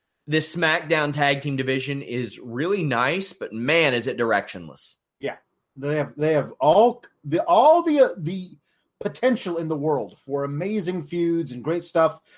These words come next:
Speaker 2: That's why I hope the New Day wins, is because they have a great six-man feud right there. Just can build sanity in this amazing thing by having pick up a couple wins against the New Day.
Speaker 1: Meanwhile, while this is headlining, there is nothing being done to help sanity.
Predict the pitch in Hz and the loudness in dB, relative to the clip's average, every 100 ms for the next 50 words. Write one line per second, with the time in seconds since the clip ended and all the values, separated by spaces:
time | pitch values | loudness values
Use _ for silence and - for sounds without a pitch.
0 | _ 220 233 254 220 190 - 254 - - | _ 0 4 6 8 6 8 6 4 2
1 | 190 190 185 180 185 165 254 311 202 196 | 2 4 0 4 4 4 0 2 0 -2
2 | - _ _ _ 156 208 - 226 220 214 | -6 _ _ _ -8 -4 0 2 4 4
3 | 180 277 233 262 202 214 262 - 285 - | 4 0 4 2 4 2 2 -6 -6 -2
4 | 262 269 - 269 214 254 240 240 277 220 | -2 -2 -2 -2 4 4 6 6 6 4
5 | 226 254 160 170 254 277 185 - 254 277 | 0 -2 0 4 4 4 -2 0 2 4
6 | 254 185 139 _ _ 196 220 208 208 220 | 2 0 -2 _ _ -8 -6 0 2 2
7 | 254 208 226 151 254 208 160 214 220 220 | 0 0 0 2 2 2 2 2 2 -2
8 | 226 220 233 214 233 202 220 - 208 208 | 0 0 0 0 -2 -4 -6 0 0 2
9 | 196 165 180 165 156 147 147 143 156 143 | 2 4 4 4 4 4 4 2 -2 -6
10 | 143 143 127 123 117 120 120 117 113 107 | 0 2 4 2 2 2 2 2 0 -8
11 | 113 123 127 123 127 123 107 104 113 107 | -6 0 2 0 -2 -6 -4 -2 -2 0
12 | 107 104 101 98 98 - 107 101 98 98 | 0 0 -2 -4 -6 -4 -4 -2 -4 -6